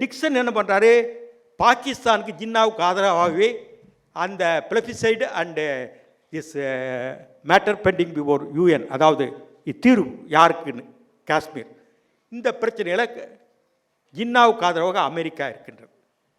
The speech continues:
ஸ்டீவன்சன் ஒரு அன்றைக்கு ஜனாதிபதி தேர்தலில் போட்டியிடக்கூடிய அந்த வேட்பாளர் நேரடியா போறார். அவரே சொல்றார். இந்த நேரத்துல பி என்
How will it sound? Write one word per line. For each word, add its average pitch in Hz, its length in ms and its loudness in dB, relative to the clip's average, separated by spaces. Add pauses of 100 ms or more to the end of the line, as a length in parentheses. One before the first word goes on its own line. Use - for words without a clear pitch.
(440)
ஸ்டீவன்சன் 311 760 2
ஒரு 208 180 6 (220)
அன்றைக்கு 165 420 -4 (200)
ஜனாதிபதி 233 440 0
தேர்தலில் 175 400 -6
போட்டியிடக்கூடிய 170 640 -4 (160)
அந்த 151 140 -8
வேட்பாளர் 208 600 0
நேரடியா 233 400 2 (120)
போறார். 117 220 -10 (880)
அவரே 226 280 4
சொல்றார். 175 340 0 (420)
இந்த 247 200 -2
நேரத்துல 214 360 0 (140)
பி 262 80 0 (140)
என் 214 120 -4